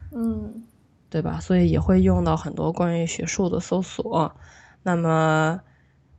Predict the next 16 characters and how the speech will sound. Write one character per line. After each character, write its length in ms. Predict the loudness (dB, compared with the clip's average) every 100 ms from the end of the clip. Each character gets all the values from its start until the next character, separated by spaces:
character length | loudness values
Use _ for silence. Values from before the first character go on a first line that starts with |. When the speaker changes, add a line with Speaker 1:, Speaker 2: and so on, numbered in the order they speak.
| _
Speaker 2:
呃， 400 | -2 0 2 0
从 580 | 0 2 4 4 4 2
我 400 | 0 0 0 -2
在 300 | 0 2 2 0
美 180 | -2
国 460 | 0 2 4 4 4
上 400 | 2 0 0 0
学 260 | 0 0 2
的 100 | 4
这 140 | 4
么 140 | 2
几 160 | -2 -4
年 260 | -4 -2 0
呢， 240 | 0 0 -6 -18 -16 -16 -20 _ _ -20 _ _ -16
首 200 | -2 2
先 360 | 4 6 6